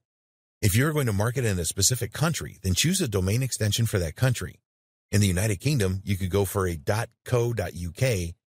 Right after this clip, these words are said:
and even a dot U K, and in Australia,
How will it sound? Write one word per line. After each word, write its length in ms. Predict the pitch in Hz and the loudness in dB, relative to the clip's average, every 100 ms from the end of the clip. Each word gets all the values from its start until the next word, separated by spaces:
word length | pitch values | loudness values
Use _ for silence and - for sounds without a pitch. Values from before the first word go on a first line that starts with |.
| _ - | _ 0
and 140 | 107 | 2
even 340 | 87 160 165 104 | 4 2 2 0
a 60 | |
dot 240 | 87 98 80 | 0 -2 -4
U 140 | 87 | -4
K, 400 | - 165 95 82 | 0 0 0 -2
and 100 | 92 | 2
in 140 | 107 101 | 2 2
Australia, 680 | 85 - 196 151 98 104 | 0 0 0 0 -2 -4